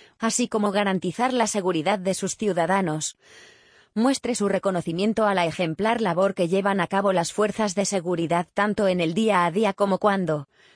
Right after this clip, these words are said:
como estamos viendo en Cataluña, los violentos pretenden imponer su ley y arremeter contra la libertad del resto de ciudadanos.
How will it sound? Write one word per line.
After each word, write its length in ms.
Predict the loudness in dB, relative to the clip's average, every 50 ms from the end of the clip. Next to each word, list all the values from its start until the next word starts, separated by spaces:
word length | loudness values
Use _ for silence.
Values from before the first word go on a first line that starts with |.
| _ _
como 320 | -2 0 2 2 4 2 2
estamos 420 | 0 0 0 0 0 0 0 0
viendo 300 | 0 0 0 2 2 2
en 120 | 2 2
Cataluña, 760 | 0 0 0 0 0 2 2 2 2 2 0 0 -2 -4 -8 _ _ -20 -20 -20 -20 _ _ 0
los 240 | 2 2 2 2
violentos 560 | 2 0 2 2 2 2 0 0 -2 -4 -2 -2
pretenden 480 | -2 -2 0 0 0 2 2 0 0
imponer 420 | 0 0 0 0 0 2 0 0 0
su 180 | -2 -2 -2
ley 360 | 0 0 -2 -2 -4 -6 -10 _ _ _ _ _ -20 -20 -20 _ -2
y 160 | 0 0 2
arremeter 480 | 2 2 2 2 0 0 0 -2 -2 0
contra 320 | 0 0 0 0 0 0
la 100 | 0 2
libertad 480 | 0 0 2 0 0 0 2 0 0 0
del 240 | 0 0 0 0 2
resto 320 | 0 0 0 0 -2 -2
de 140 | 0 -2 -2
ciudadanos. 840 | -2 -2 -2 0 0 0 0 0 -2 -2 -4 -6 -8 -10 -12 -14